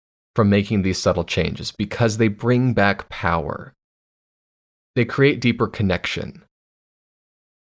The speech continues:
They allow more positive light energy to be in, to be within you and to stay within the day and within the interaction. And with that, we wrap up.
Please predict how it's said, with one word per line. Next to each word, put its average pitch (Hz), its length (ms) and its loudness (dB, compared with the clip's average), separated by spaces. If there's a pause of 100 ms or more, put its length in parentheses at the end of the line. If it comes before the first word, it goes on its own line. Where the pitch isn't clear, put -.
(120)
They 110 320 4
allow 131 400 4
more 120 180 4
positive 107 680 2
light 107 540 -2 (100)
energy 98 640 0 (260)
to 113 100 -4
be 101 320 2
in, 110 280 -2 (100)
to 110 80 -2
be 117 80 2
within 104 320 2
you 156 260 4
and 110 140 0
to 107 80 -4
stay 107 220 2
within 95 320 0
the 87 100 -2
day 101 240 2
and 95 80 2
within 92 240 0
the 92 100 -2
interaction. 82 720 -8 (1000)
And 110 260 4
with 95 200 2
that, - 360 0 (540)
we 151 120 2
wrap 139 220 4
up. - 260 -4